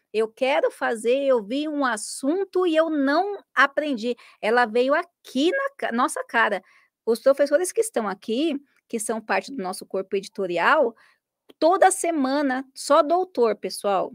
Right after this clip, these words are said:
doutor e pós-doutor na revista Núcleo do Conhecimento. Toda semana eu coloco lá, "Professor quer tá comigo na live?"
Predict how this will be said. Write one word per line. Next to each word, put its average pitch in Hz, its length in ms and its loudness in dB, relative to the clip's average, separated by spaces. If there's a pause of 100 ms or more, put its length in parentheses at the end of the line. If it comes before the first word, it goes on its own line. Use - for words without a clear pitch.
(140)
doutor 247 540 2
e 349 60 -4
pós-doutor 262 800 0
na 247 100 -8
revista 226 460 -8
Núcleo 226 280 -6
do 247 100 -8
Conhecimento. 208 640 -10 (400)
Toda 330 340 6
semana 262 480 -2
eu 262 60 0
coloco 240 500 0
lá, 202 260 0 (640)
"Professor 285 500 4
quer 302 120 0
tá 262 140 0
comigo 240 380 -4
na 190 120 -6
live?" 208 560 0